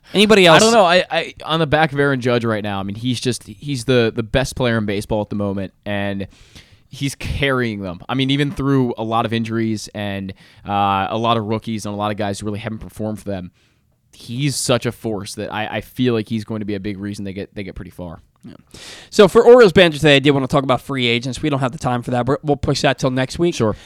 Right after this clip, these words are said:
Speaker 2: Next week we'll talk about, you and I are both, we'll both go over this next week. We'll both go over the free agents and the ones that we want the Orioles to sign.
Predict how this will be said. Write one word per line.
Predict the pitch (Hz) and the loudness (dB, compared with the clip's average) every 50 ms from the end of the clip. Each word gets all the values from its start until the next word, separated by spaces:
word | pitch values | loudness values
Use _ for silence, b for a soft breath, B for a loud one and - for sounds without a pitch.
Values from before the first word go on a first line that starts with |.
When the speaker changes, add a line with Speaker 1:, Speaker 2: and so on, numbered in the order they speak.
| B - | B -2
Speaker 2:
Next | 139 151 147 - - | 0 0 0 2 2
week | 160 156 - | 2 2 2
we'll | 143 135 | 2 2
talk | - 151 147 - | 4 4 4 2
about, | 151 131 139 135 135 - - 107 147 151 - - | 2 2 2 2 2 0 -4 -10 -16 -16 -12 -8
you | 170 156 185 190 | 0 2 4 4
and | 180 170 | 4 4
I | 160 | 2
are | 156 | 2
both, | 143 156 160 156 147 - | 4 4 2 2 2 0
we'll | 147 143 139 | -2 -2 -2
both | 135 156 147 147 139 - | 0 2 0 0 0 0
go | 156 143 139 139 - | 2 2 2 0 0
over | - 127 131 127 131 | -2 -4 -4 -2 -4
this | 131 131 - | -4 -4 -2
next | 147 139 135 - - | -2 -4 -4 -4 -4
week. | 135 131 - | -4 -4 -4
We'll | 135 123 | -6 -6
both | 120 135 139 127 - | -4 -2 -4 -4 -2
go | - 131 127 131 - | -2 -4 -2 -2 -2
over | 127 123 120 123 120 117 120 - _ _ _ _ _ _ _ _ _ _ _ _ | -2 -2 -2 -2 -4 -4 -4 -8 _ _ _ _ _ _ _ _ _ _ _ _
the | - 139 | -6 -6
free | 131 - - 156 160 156 147 | -6 -6 -6 -4 -2 0 0
agents | 139 131 127 - 139 123 117 - - - _ | 0 0 -2 -2 -4 -6 -6 -8 -12 -14 _
and | - 131 131 127 127 | -4 -2 -2 0 0
the | 123 120 | -2 -2
ones | 120 135 135 135 123 | -2 -4 -4 -4 -6
that | 143 - 127 120 | -10 -12 -10 -6
we | 117 131 139 143 143 151 | -4 -2 -2 -2 -2 -4
want | 143 127 120 131 131 131 127 - | -8 -8 -6 -6 -6 -6 -6 -6
the | 135 123 | -10 -8
Orioles | 123 127 123 120 120 113 117 - | -6 -6 -6 -6 -6 -8 -8 -12
to | - - 113 | -14 -14 -12
sign. | - - - 135 139 139 135 135 139 131 | -8 -6 -4 -2 -2 -2 -2 -4 -6 -8